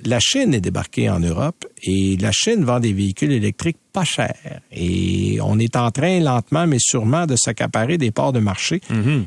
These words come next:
Speaker 1: Et là, les grands, euh, constructeurs européens commencent un petit peu à paniquer parce que les modèles qu'on offre sur le marché sont beaucoup plus chers que ça. Et
Speaker 2: Oui.
Speaker 1: là, on aimerait ça être compétitif, être concurrentiel.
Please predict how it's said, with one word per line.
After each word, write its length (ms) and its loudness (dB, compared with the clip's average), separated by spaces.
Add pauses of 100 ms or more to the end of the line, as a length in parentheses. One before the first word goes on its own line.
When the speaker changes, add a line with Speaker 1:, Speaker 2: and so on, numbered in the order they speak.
Speaker 1:
Et 80 0
là, 180 4
les 180 2
grands, 600 0
euh, 200 0
constructeurs 720 0
européens 600 0
commencent 480 0 (100)
un 220 2
petit 180 -2
peu 240 -2
à 80 0
paniquer 540 -2 (120)
parce 200 -4
que 280 0
les 120 2
modèles 360 2
qu'on 240 0
offre 160 0
sur 120 0
le 120 2
marché 360 0
sont 200 0
beaucoup 440 -2
plus 200 -2
chers 360 0
que 160 -4
ça. 180 -2 (560)
Et 60 0
Speaker 2:
Oui. 80 2
Speaker 1:
là, 80 4
on 120 2
aimerait 300 2
ça 300 2
être 120 -4
compétitif, 1160 0
être 180 -2
concurrentiel. 960 0